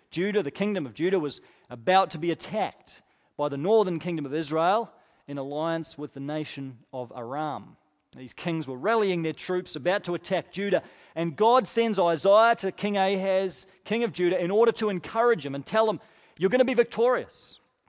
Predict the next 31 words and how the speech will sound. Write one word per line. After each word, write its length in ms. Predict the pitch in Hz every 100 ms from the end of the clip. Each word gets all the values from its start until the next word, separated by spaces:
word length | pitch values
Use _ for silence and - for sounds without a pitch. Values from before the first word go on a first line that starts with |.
| _ -
Don't 160 | 208
worry 220 | 220 254 247
about 140 | 214
these 160 | 185 175
nations 560 | 180 156 123 98 - _ _ -
that 100 | 175
are 80 | 185
about 220 | 185 175
to 80 | 160
invade 340 | 147 170 170
you. 60 | 170
You're 140 | 196
gonna 140 | 233 202
come 180 | 190
out 140 | 190 185
okay. 340 | 175 170 185
These 220 | 180 226
nations 340 | 185 180 170 151
are 40 |
gonna 120 | 165
be 100 | 147
laid 320 | 143 165 175 127
waste." 540 | 131 180 135 - - _ _ _ _ _ _ -
And 120 | - 190
Isaiah 500 | 180 190 214 196 - - _
delivers 400 | 185 208 233 196
this 220 | 208 180
news 440 | 185 196 196 190 -
to 120 | 170
King 240 | - 185
Ahaz, 560 | 185 180 175 180 175